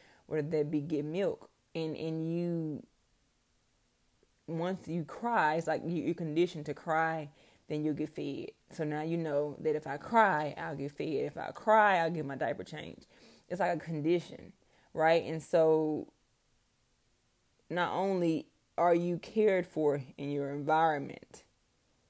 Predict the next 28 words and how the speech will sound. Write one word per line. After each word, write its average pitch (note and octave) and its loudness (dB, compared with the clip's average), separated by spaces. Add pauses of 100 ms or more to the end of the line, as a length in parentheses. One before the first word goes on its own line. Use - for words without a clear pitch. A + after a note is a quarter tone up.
(1300)
nature-wise, D#3+ 0
but D#3 -2
you're D#3+ -2
also D#3+ -4
nurtured, D#3 -10
you E3 -10
know E3 -6
what F3 -6
I F#3+ -6
mean? G#3 -8 (640)
And F#3+ 0
so E3+ 6 (600)
if F#3+ 2
as F#3 6
a D#3+ 4
child, F3 -2 (180)
<laughs> D#3+ -6 (2000)
if E3+ 0
I E3+ 8
don't E3 -2
see G3 -2
someone D#3 -4
who D#3 -4
looks D#3 -4
like D3+ -8
a D3 -8
male D3+ -4
figure D3 -6